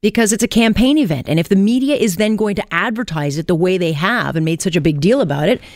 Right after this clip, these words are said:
then bring us some news. And so the question is, Mister Prime Minister, when are you going to deliver on a very important campaign promise, which is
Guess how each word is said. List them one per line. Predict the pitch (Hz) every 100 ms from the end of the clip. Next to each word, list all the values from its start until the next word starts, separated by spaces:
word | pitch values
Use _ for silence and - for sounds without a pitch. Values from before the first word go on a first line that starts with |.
| - _ _ _ -
then | 202 240
bring | 220 262 285
us | - 226 - -
some | - 240
news. | 233 285 170 - - _ _ -
And | 170
so | 208
the | 196
question | - 247 - - 277
is, | 285 170
Mister | 156 -
Prime | 156 180 151
Minister, | 147 151 - 233 269 - _ _ _ _ _ _
when | 185 156 190 214 233
are | -
you | 214 226
going | 185 175 160
to | - 214 196 -
deliver | 190 151 151 147 170 170
on | 151 147
a | 147
very | 139 175 208 240
important | 247 208 208 220
campaign | 202 202 165 190 202
promise, | 185 135 123 127 190 - - _ _ _ _ _ _ -
which | 165 170 160
is | 139 180 -